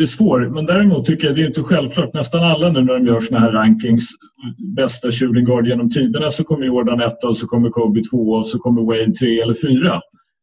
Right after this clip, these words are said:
Och jag är inte riktigt säker. Jag, det är där jag är lite grann med. Jag är nog med dig, Addis, även om jag hänger lite på gärdsgården. Jag är inte säker på att jag är beredd att flytta förbi Wade. Men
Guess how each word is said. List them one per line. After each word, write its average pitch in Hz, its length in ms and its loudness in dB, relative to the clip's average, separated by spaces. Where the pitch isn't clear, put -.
Och 139 280 -2
jag 131 320 0
är 233 80 2
inte 254 220 2
riktigt 135 520 -4
säker. 120 320 -2
Jag, 143 300 -4
det 156 60 0
är 160 60 2
där 170 240 2
jag 139 160 0
är 131 360 -4
lite 123 160 -2
grann 123 220 2
med. 139 200 -2
Jag 143 160 0
är 175 60 2
nog 139 200 -2
med 170 300 2
dig, 117 200 4
Addis, 113 360 0
även 127 260 0
om 131 80 -4
jag 127 60 -2
hänger 127 240 2
lite 123 300 -2
på - 100 -8
gärdsgården. 143 420 -2
Jag 123 80 2
är 127 40 0
inte 123 140 -6
säker 151 400 -2
på - 120 -6
att - 80 -8
jag 131 100 -2
är 120 40 0
beredd 117 260 0
att - 100 -8
flytta 120 280 -2
förbi 113 280 0
Wade. 117 320 0
Men 131 360 0